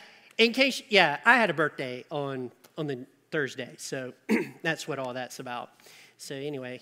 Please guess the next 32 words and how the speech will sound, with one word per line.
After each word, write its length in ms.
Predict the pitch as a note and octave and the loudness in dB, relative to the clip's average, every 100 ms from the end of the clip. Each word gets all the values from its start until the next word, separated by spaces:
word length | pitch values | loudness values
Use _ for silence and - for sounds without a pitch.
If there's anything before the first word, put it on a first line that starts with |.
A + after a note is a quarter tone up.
| - | -8
yeah, 220 | D#3+ D3 | -6 -4
I, 180 | E3 E3 | -4 -6
I 100 | E3+ | -8
just 140 | F3 F3+ | -6 -8
don't 160 | E3+ | -8
feel 140 | F#3 F3 | -6 -6
any 200 | E3+ D#3 | -6 -6
older. 340 | F3 F3 C#3+ - | -6 -6 -6 -4
I, 220 | E3 D#3 - - - - - | -4 -4 -10 -20 -20 -20 -4
I 100 | F3 | -2
really, 440 | F3 A3 C4+ G#3 F3 | 0 2 2 0 0
it's 160 | F#3 G#3 | -4 -2
amazing 420 | F#3+ A#3 G3+ F#3 | 0 0 0 -2
how 100 | F3+ | -2
your 180 | D#3+ D3 | -2 -2
mind 560 | C#3+ D#3 D#3+ D3+ C#3+ | -2 -2 -2 -2 -4
just 220 | C3+ - | -8 -10
thinks 260 | D3 D3 - | -8 -10 -8
you're 80 | D3 | -8
still 240 | - C#3+ | -8 -8
eighteen. 600 | D3 C#3+ - D#3 C#3 B2 C3 _ _ _ _ _ _ _ _ - | -8 -12 -10 -8 -8 -10 -14 _ _ _ _ _ _ _ _ -10
Do 80 | E3 | -2
you 60 | |
know 100 | F#3+ | 2
what 80 | G3 | 2
I 40 | G3 | 4
mean? 220 | G3+ F#3+ | 2 2
I 40 | F3 | 2
mean, 180 | F3+ | 4
you 120 | F3 D#3 | 4 2
wake 220 | E3+ E3+ | 0 0
up 300 | E3 D#3 | 0 -2